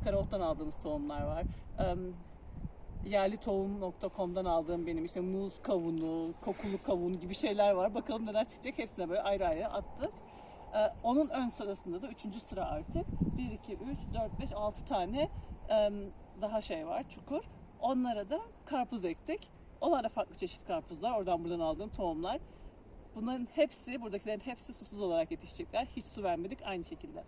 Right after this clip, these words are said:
Şimdi bunun devamında şurada küçük kare bir yer bıraktık. İşte şuradan itibaren burası boş şu anda. Bu alana da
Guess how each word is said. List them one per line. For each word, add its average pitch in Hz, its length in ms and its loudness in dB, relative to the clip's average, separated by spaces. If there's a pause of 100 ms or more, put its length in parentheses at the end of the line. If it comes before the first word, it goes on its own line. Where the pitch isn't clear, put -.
(520)
Şimdi 262 180 -2
bunun 269 180 2
devamında 294 500 2
şurada 285 220 -10
küçük - 300 -10
kare 277 240 0
bir 262 60 -4
yer 262 240 -2
bıraktık. 214 420 -4 (4000)
İşte - 200 -4 (600)
şuradan 220 360 -8
itibaren 269 540 -6
burası 214 300 -8
boş 240 260 -6
şu 208 80 -8
anda. - 420 -10 (1000)
Bu 277 140 8
alana 285 320 8
da 247 200 0